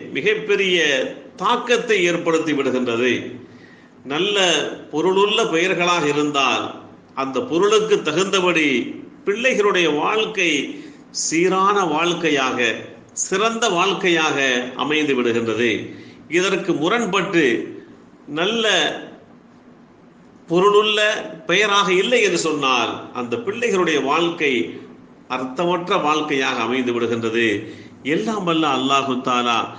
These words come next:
நல்ல பெயர்களை நம்முடைய பிள்ளைகளுக்கு வைத்து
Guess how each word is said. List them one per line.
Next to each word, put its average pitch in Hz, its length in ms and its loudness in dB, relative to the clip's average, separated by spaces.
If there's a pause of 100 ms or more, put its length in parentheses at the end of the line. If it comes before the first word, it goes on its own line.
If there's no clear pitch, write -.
(220)
நல்ல 190 500 -2
பெயர்களை 160 680 2
நம்முடைய 127 540 -2
பிள்ளைகளுக்கு 151 760 0
வைத்து 123 720 0